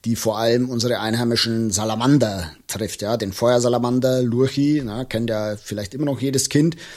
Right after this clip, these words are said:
Der wird durch einen Pilz bedroht, der wahrscheinlich auch aus Asien kam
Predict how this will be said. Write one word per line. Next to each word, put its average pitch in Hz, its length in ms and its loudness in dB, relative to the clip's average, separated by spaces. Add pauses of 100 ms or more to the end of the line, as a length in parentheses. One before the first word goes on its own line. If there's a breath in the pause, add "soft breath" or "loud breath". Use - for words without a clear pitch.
(720 loud breath)
Der 120 200 4
wird 127 280 2
durch 113 120 -2
einen 113 260 -2
Pilz 156 300 2
bedroht, 131 720 2
der 120 500 2 (300)
wahrscheinlich 117 680 0
auch 127 160 4
aus 117 160 2
Asien 131 800 0
kam 135 580 -2